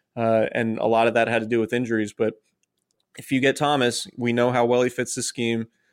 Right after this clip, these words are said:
Uh, we know what kind of production he can have when he's playing his best, and he will have every motivation in the world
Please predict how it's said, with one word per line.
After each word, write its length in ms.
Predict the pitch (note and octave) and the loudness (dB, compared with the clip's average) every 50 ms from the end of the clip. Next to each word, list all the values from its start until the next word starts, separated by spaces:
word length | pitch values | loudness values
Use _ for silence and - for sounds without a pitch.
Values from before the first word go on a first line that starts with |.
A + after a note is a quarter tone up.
| _ _ _ _ _ - | _ _ _ _ _ -8
Uh, 220 | G#2+ A2+ A#2+ - - | -4 -4 -2 -2 -4
we 160 | - A#2+ B2 A#2 | -4 -4 -2 -2
know 260 | A2+ A#2 A#2 A#2 A#2+ | 0 0 2 2 2
what 200 | A#2+ A#2+ A#2 A#2 | 2 2 0 0
kind 180 | - B2+ A#2 | 0 -2 -2
of 80 | A#2 A#2 | -2 -2
production 400 | - B2+ A#2 A#2 A#2 - - B2+ | -2 0 0 0 0 -2 -4 -4
he 120 | B2 B2 | -4 -4
can 120 | A2 B2 A#2 | -4 -4 -4
have 220 | A2+ A#2+ A2+ A2 | -2 -2 -2 -2
when 100 | A2+ A#2 | -2 -2
he's 140 | A#2 A2 - | -4 -4 -6
playing 320 | _ - A#2+ A#2 A#2 A2+ | _ -4 -2 -2 0 0
his 120 | A2+ A2+ A2 | -2 -4 -2
best, 360 | - B2 A#2+ A2+ A2 - - - | 0 2 2 2 2 -2 -4 -6
and 200 | B2+ B2 A#2+ A#2 | -4 -2 -2 -2
he 160 | A#2 C3 C3 | -2 0 0
will 180 | B2+ B2+ B2+ B2 | 2 2 2 2
have 240 | A#2 A#2+ A#2 A2+ | 2 2 2 2
every 560 | A2+ A2 A#2 B2+ B2+ B2+ C3 C#3 C3+ C3+ C3 B2+ | 2 2 0 0 0 0 0 2 2 2 0 0
motivation 580 | A#2 B2 B2 B2+ B2 A#2+ B2 A#2+ A#2+ - C3 | 0 0 0 2 2 2 0 0 0 -2 -4
in 60 | A#2+ | -4
the 80 | A2+ A2+ | -4 -4
world 540 | A2 A2+ A#2 C3 C3 B2+ B2 A#2 A#2 A#2 | -4 -2 0 0 2 4 4 2 2 0